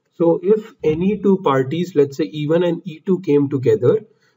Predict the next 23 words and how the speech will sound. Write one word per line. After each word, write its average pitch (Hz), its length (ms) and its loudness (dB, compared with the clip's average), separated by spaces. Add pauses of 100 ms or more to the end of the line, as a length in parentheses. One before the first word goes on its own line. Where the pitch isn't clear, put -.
(160)
then 160 460 0
they 143 200 4
could 175 260 0
together 123 460 2
construct 139 640 -2
back 135 220 -4 (300)
the 135 420 2
underlying 127 500 2
value 110 340 -6
A. - 180 -20 (380)
A. 120 140 -4 (220)
This 147 220 -2
helps 160 340 0
us - 140 -2
later 139 520 2 (300)
when 131 280 -2
we 127 200 -4
explain 127 540 -2
how 120 200 0
guaranteed 120 480 -2
output 117 360 -6
delivery 107 380 -10
comes. 104 460 -20